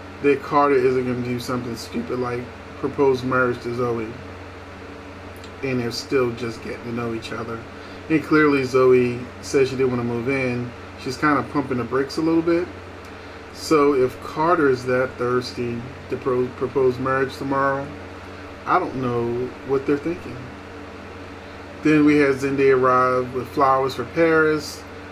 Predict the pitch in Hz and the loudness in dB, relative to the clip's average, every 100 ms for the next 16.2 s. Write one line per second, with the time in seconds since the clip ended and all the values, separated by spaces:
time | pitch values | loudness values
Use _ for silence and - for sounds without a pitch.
0 | - - - 143 143 131 135 127 127 135 | -14 -14 -6 2 2 2 0 0 2 4
1 | 135 131 127 123 127 120 117 117 - 180 | 4 4 2 2 0 0 -2 -8 0 2
2 | 170 - 143 139 139 160 - - - - | 2 0 -2 0 0 -2 -4 -14 -16 -16
3 | - - - - - - 151 160 170 180 | -16 -16 -14 -16 -14 -4 4 6 6 6
4 | 180 180 175 175 175 - - - - - | 4 4 2 -2 -6 -12 -14 -14 -16 -16
5 | - - - - - - - - - 156 | -16 -14 -14 -16 -16 -14 -14 -16 -2 0
6 | 147 143 156 160 147 156 147 151 147 156 | 2 4 4 4 4 4 4 2 4 6
7 | 151 151 139 135 143 139 131 143 156 165 | 4 4 4 4 2 2 2 2 2 2
8 | 180 151 139 143 147 165 196 214 - - | 2 2 2 0 0 -2 -2 -8 -14 -16
9 | - - - - 131 131 131 123 127 139 | -16 -16 -16 -4 2 4 4 4 0 0
10 | 143 147 147 147 147 170 - 143 135 143 | 2 2 4 2 2 0 0 0 0 0
11 | 175 - - - - - - - - 156 | -2 -6 -14 -16 -14 -12 -12 -12 2 4
12 | 147 147 147 143 139 139 - 151 139 135 | 6 4 2 2 2 -2 0 0 2 0
13 | 139 123 143 139 131 135 131 127 127 127 | -2 2 4 6 6 4 6 4 2 2
14 | 123 127 123 131 127 127 131 190 190 170 | -2 -2 -4 -2 0 2 6 8 8 6
15 | 151 170 147 131 165 165 165 139 151 147 | 4 4 4 4 2 4 2 2 2 2
16 | 127 120 | 2 -2